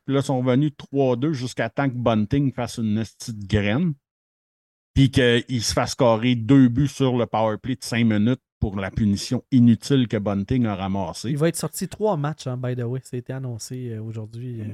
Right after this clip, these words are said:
Speaker 1: Ben oui, mais tu sais, c'est, c'est comme un asti de bulle au cerveau, là. Tu sais, c'était, c'était complètement innocent, là.
Speaker 2: Sur Cernak, euh, que commotion probablement, euh, à suivre, là, mais c'est ça, tu sais, ils ont,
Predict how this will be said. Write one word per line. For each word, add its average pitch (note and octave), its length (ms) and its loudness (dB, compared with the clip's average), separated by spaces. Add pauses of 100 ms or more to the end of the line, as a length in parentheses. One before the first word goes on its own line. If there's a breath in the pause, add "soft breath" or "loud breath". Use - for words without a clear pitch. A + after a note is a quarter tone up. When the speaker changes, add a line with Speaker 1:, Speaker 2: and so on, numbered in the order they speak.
(400)
Speaker 1:
Ben B2+ 160 4
oui, C#3+ 240 4
mais G#2+ 420 0
tu E3 260 0
sais, - 160 -6
c'est, - 360 -10
c'est - 280 -2
comme A#2 320 2 (1300)
un A2+ 280 4
asti - 580 0
de A#2+ 40 -4
bulle A2+ 440 6
au G#2 100 0
cerveau, A2 580 0
là. G#2 160 2
Tu D3 180 0
sais, C#3+ 120 2
c'était, F#2+ 420 -4
c'était - 220 -12 (240)
complètement A#2 500 0
innocent, G2 600 -6
là. F2 120 -12 (240)
Speaker 2:
Sur D#3 200 -2
Cernak, D3 580 -2
euh, A2 880 -6 (100)
que B2+ 180 -8
commotion B2+ 440 -8
probablement, C3 460 -4 (140)
euh, B2+ 200 -6 (1400)
à A#2 80 -12
suivre, C#3+ 380 -8
là, D3+ 100 -4
mais B2+ 300 -4
c'est A#2 160 -10
ça, B2+ 160 -8
tu - 60 -20
sais, C#3+ 120 -2
ils C3 120 -2
ont, B2 280 -4